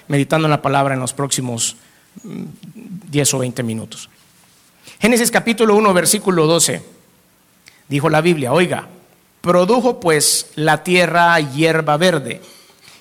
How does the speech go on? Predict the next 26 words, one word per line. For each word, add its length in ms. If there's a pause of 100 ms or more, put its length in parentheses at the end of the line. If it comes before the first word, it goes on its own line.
hierba 480
que 140
da 200
semilla 720
según 480
su 260
naturaleza, 1200 (600)
y 160
árbol 420
que 140
da 140
fruto, 480 (680)
cuya 220
semilla 540
está 360
en 180
él, 400 (120)
según 840
su 420
género. 680 (420)
Y 180
vio 220
Dios 500 (400)
que 80
era 120
bueno". 260